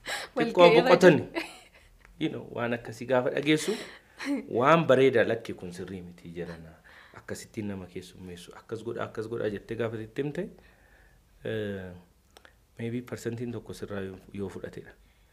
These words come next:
Speaker 2: Isanni kanaan dura baratee jirutu ganamuma bariidhaanii si dha'u jechuudha. Maal jechuu barbaadeeti kuni? Akka barreetti hojjenna. Akka barbaannetti hojjenna. Waan akkasii dhufuu jalqaba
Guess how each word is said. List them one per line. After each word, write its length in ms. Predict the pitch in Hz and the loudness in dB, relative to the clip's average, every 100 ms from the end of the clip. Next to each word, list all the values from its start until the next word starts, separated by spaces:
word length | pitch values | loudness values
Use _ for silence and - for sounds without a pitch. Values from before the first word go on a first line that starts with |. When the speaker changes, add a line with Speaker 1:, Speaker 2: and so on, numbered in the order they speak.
| _ _ _ - | _ _ _ -12
Speaker 2:
Isanni 300 | - 139 143 | -4 -2 -2
kanaan 300 | 143 120 110 | -4 -4 -2
dura 160 | 120 123 | -2 -2
baratee 380 | 120 107 123 | -2 -2 -2
jirutu 400 | 120 127 139 196 233 _ _ _ | -4 -6 -8 -12 -14 _ _ _
ganamuma 480 | 107 113 135 127 107 92 | -2 2 2 2 -2 -2
bariidhaanii 580 | 104 117 117 107 123 185 - _ _ _ | 0 0 -2 -4 -4 -8 -12 _ _ _
si 180 | - - | -8 -4
dha'u 220 | 107 92 | -2 -4
jechuudha. 380 | 87 - - - _ | -8 -14 -18 -20 _
Maal 240 | - 110 107 | -2 0 0
jechuu 260 | 110 110 | -6 -10
barbaadeeti 520 | 104 90 90 92 98 - | -10 -10 -14 -14 -16 -18
kuni? 200 | 90 101 _ _ _ - | -20 -20 _ _ _ -20
Akka 200 | - 117 | -6 -2
barreetti 460 | 110 107 107 - | -2 -2 -6 -8
hojjenna. 260 | 101 - 95 - _ _ _ | -14 -14 -18 -20 _ _ _
Akka 160 | - 117 | -4 0
barbaannetti 520 | 110 107 104 104 101 | 0 0 -2 -4 -10
hojjenna. 300 | 98 98 95 | -14 -14 -4
Waan 200 | 110 143 | 2 2
akkasii 280 | 135 120 127 - | 2 -2 -6 -12
dhufuu 220 | - 120 | -12 -6
jalqaba 400 | 113 107 - 151 | -4 -4 -4 -6